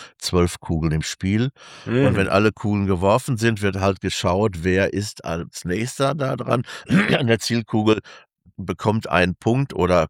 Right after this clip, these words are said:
Speaker 1: bekommt halt mehrere Punkte, wenn seine zweite Kugel auch noch näher liegt. Mit dem Ergebnis, der Erste, der dreizehn Punkte erreicht hat, das gesamte Spiel gewonnen. Da aber auch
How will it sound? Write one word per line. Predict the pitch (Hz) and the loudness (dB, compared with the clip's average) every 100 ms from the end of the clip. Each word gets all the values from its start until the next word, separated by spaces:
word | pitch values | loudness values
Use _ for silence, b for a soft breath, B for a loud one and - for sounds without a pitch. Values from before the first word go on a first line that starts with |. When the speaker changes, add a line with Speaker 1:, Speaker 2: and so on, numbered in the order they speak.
| - | -2
Speaker 1:
bekommt | - - 92 - | -6 -4 -4 -2
halt | 76 - | -4 -2
mehrere | 80 85 98 110 | -2 0 0 -2
Punkte, | - 107 95 | -2 -2 0
wenn | 87 80 | 0 0
seine | 82 76 | -2 -2
zweite | - 82 82 | -2 -2 -2
Kugel | - 78 71 | -6 -6 0
auch | 82 120 | 2 4
noch | 107 | 2
näher | 95 95 92 | 2 2 2
liegt. | 92 92 - _ B B B B | 2 -2 -6 _ B B B B
Mit | 87 | 0
dem | 92 85 | 2 2
Ergebnis, | 87 92 - 95 98 - - | 2 0 0 0 0 -2 -10
der | - 85 | -4 0
Erste, | 90 - 80 | 0 0 0
der | 76 | 0
dreizehn | 80 80 82 90 | 2 2 2 -2
Punkte | 71 85 82 85 | -2 -4 -4 -2
erreicht | 71 78 80 - | 0 0 -2 -2
hat, | 80 - - B - | -6 -8 -20 B -8
das | 69 | -6
gesamte | - 73 82 82 - | -4 -2 0 -2 -6
Spiel | - - 73 | -8 -6 -6
gewonnen. | 76 69 71 65 - - _ B B B B B _ | -4 -6 -6 -8 -12 -16 _ B B B B B _
Da | - 107 | -4 -2
aber | 107 123 113 - | 2 4 4 4
auch | 87 117 - | 2 0 -6